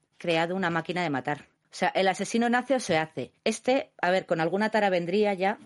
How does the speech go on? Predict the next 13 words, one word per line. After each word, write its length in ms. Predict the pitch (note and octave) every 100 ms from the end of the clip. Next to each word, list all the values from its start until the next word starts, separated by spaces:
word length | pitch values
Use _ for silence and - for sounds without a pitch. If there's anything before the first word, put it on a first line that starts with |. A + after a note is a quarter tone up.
| - - -
de 120 | F3
nacimiento, 500 | E3+ E3+ E3+ F3+ A3
porque 240 | F3+ C#3+
no 140 | D3 D#3
sentía 380 | - D3 D3 C#3+
remordimientos, 640 | D3 C#3 C#3 D3 D#3 C3+
con 120 | -
lo 60 | C3
cual 160 | C#3 C#3
al-, 160 | C3 -
alguna 320 | D#3 D#3+ F3+
psicopatía 560 | - E3+ D3 C#3+ D#3
tenía, 420 | C3+ C3 D3+ D#3+